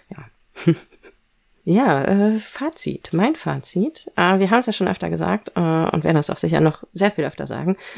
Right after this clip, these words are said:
Daten umgeben uns einfach überall und deswegen müssen wir uns halt immer Gedanken darüber machen, wie wir damit umgehen, als Gesellschaft, als Individuum, als Staat, Kommune oder so. Und ja, eins der wesentlichen Fazite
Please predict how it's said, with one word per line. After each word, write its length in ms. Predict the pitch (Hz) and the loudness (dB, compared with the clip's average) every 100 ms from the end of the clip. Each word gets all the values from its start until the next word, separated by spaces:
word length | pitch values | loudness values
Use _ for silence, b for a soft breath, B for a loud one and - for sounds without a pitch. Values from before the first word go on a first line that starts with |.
| 196 | -8
Daten 380 | 156 160 - 160 | 0 2 2 2
umgeben 360 | 160 151 151 147 | 2 0 -2 -4
uns 100 | 139 | -4
einfach 240 | - - | -4 -6
überall 380 | - - - 170 | -6 -4 0 0
und 120 | 151 | 0
deswegen 280 | - - 147 | -6 -8 -4
müssen 200 | 147 - | -2 0
wir 120 | 143 | 0
uns 200 | 143 - | -2 -8
halt 180 | - 165 | -10 -2
immer 180 | - 180 | 2 2
Gedanken 360 | 143 143 - 147 | 0 -4 -4 -4
darüber 280 | 131 139 | -4 -4
machen, 340 | 135 135 151 143 | -4 -2 -2 0
wie 140 | 160 | -2
wir 140 | 151 143 | 0 -2
damit 240 | 139 135 | -2 0
umgehen, 480 | 160 156 160 151 160 B B B | 2 2 2 0 -2 B B B
als 180 | 151 | -2
Gesellschaft, 560 | 175 151 147 - 151 - | 0 0 0 -2 -4 -4
als 140 | 165 - | -4 0
Individuum, 840 | 160 160 156 151 156 147 143 147 | 2 0 -4 -4 -2 -2 -2 -4
als 800 | - 147 147 143 - - - - - | -4 -2 -2 -4 -8 -12 -12 -16 -10
Staat, 840 | - - 156 139 135 139 - - _ - | -10 -4 -4 -2 -4 -8 -12 -20 _ -2
Kommune 800 | 233 175 156 151 147 151 170 - - | 4 4 4 0 -2 -4 -8 -12 -4
oder 260 | 156 156 151 | -2 -2 -2
so. 320 | 156 180 254 B B B B B | 0 0 0 B B B B B
Und 400 | 160 165 170 160 | 0 2 2 2
ja, 480 | 175 190 156 143 170 - _ | 4 4 4 0 -6 -16 _
eins 360 | - 185 196 - | -2 0 0 -2
der 460 | 196 185 185 180 175 | -2 0 0 -2 -2
wesentlichen 460 | 170 175 156 160 | 0 0 -2 -4
Fazite 720 | - 160 - - - 147 143 | -4 -8 -4 -4 -2 -2 -2